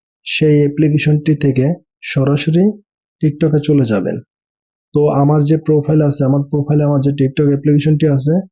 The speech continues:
সেই TikTok অ্যাপ্লিকেশনটিতে আমি এখন চলে যাব। তার আগে অবশ্যই যারা এখনো সাবস্ক্রাইব করেননি, তারা সাবস্ক্রাইব করে দিবেন।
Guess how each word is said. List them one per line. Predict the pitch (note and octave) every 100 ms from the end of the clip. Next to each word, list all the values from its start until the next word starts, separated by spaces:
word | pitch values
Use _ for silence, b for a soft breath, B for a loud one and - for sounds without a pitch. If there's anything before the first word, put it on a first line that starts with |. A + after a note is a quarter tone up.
| _ _ _ _
সেই | - - C#3+
TikTok | C#3+ C#3+ D3 C#3+
অ্যাপ্লিকেশনটিতে | D3 D#3 D3 D#3 D3+ D3 C3+ D#3 - _ _ -
আমি | B2+ C3+
এখন | D3 D#3 D3+
চলে | C#3+ C3
যাব। | G#2 F2 F#2 - _
তার | C3+ B2+
আগে | D3 D#3+
অবশ্যই | E3+ C#3 D#3 D3 - D#3+ C#3+ D#3 - C3
যারা | B2 C3 C3+
এখনো | C#3 E3 F3
সাবস্ক্রাইব | - C3 - D3+ C#3+
করেননি, | C3 C3+ E3
তারা | E3 D3+ E3
সাবস্ক্রাইব | - - - E3+ E3+ - -
করে | E3 C3+
দিবেন। | A2+ G2